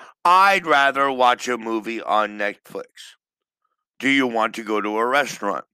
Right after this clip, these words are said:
"I'd prefer to eat at home." "Do you want to leave now?"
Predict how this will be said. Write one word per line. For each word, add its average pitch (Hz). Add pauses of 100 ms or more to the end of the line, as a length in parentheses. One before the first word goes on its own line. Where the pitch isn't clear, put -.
(520)
"I'd 165
prefer 151
to 135
eat 123
at 123
home." 101 (1040)
"Do 131
you 139
want 120
to 131
leave 139
now?" 104